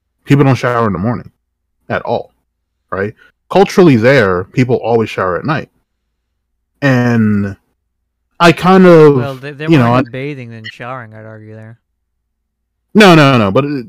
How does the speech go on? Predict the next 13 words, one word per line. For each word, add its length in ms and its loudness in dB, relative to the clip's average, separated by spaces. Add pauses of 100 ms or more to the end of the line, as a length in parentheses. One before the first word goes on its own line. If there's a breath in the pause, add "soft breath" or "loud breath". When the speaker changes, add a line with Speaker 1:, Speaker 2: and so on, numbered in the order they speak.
(120)
Speaker 1:
ev-, 280 -4
even 260 2
then, 300 -4
like, 200 -12
shower 340 0
or 40 -2
bathing, 480 -6 (160)
it's 300 -10
the 160 -4
same. 400 -14 (100)
It's 380 -8
at 160 -8
night, 260 -6